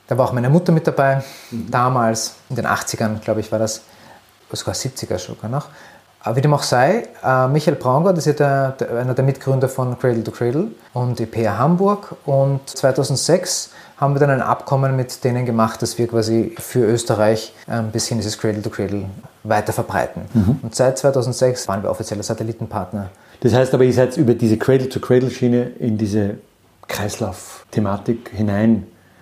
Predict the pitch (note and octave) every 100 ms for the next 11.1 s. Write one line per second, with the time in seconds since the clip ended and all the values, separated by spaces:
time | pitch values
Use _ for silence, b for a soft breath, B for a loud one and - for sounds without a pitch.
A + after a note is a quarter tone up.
0 | b G2+ F#2+ A2+ G#2+ C#3 - - - C3
1 | B2 A2+ B2+ - C#3 B2+ G#2 F#2 F#2+ C3
2 | D3+ G#2 A2+ B2 D3 D#3 A2 - F#2 F2+
3 | - - C3+ A2 G#2+ A2 G#2+ G#2 A2+ -
4 | G#2+ G2 G2 B B B - A2+ A2 B2
5 | A2+ A#2+ A2+ B2 A#2 A2 - A2 B2+ D3
6 | - B B B B B B2 - C#3 C#3
7 | D3 - C#3 E3 F3+ D3+ D3 C#3+ C3 C3
8 | A#2+ A#2+ A#2 A2 B B B - A2+ C3
9 | B2+ B2 - - B2 B2 A2+ G#2 - A2+
10 | D3+ G#3+ - - - A#2+ A#2+ B2+ A#2+ B2
11 | A#2+